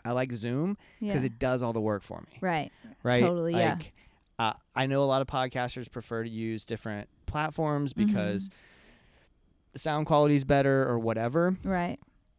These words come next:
Speaker 1: But Zoom will record, uh, two tracks for me.
Speaker 2: Mm-hmm.
Speaker 1: So if I need to do any editing, light editing,
Speaker 2: Right.
Speaker 1: I can do that. Um,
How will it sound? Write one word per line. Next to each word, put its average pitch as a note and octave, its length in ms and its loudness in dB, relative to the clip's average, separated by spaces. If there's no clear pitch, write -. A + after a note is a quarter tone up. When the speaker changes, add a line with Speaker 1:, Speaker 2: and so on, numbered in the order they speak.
Speaker 1:
But C3 180 -4
Zoom C#3 240 2
will E3+ 120 4
record, E3 640 2
uh, A#2+ 100 0
two D3 180 -2
tracks C#3+ 380 0
for A2+ 200 -4
me. A#2+ 160 -2
Speaker 2:
Mm-hmm. G#3 200 4
Speaker 1:
So C3+ 220 2
if A#2 140 0
I A#2+ 100 0
need C3+ 160 -2
to B2+ 80 -4
do C3 160 0
any B2+ 160 0
editing, A#2+ 580 -2
light A2+ 240 -2
editing, A#2 500 -2
Speaker 2:
Right. F#3 380 -2
Speaker 1:
I A#2+ 120 0
can B2+ 140 -2
do A#2 160 -2
that. A2 300 -2
Um, A2+ 520 -2